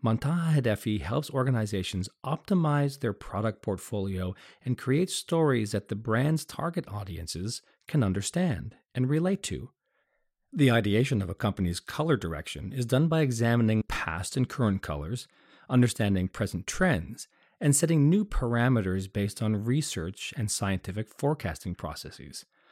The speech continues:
I love the idea of being a color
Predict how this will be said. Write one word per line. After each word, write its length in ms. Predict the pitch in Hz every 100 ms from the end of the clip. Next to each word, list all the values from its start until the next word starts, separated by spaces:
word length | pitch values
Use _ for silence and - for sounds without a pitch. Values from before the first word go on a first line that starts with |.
| _ - -
I 140 | 127 139
love 420 | 92 92 101 92
the 140 | 95
idea 580 | 85 80 95 87 80 95 _ _
of 160 | 110 90
being 220 | 101 92
a 80 | 85
color 640 | - - 110 95 85 90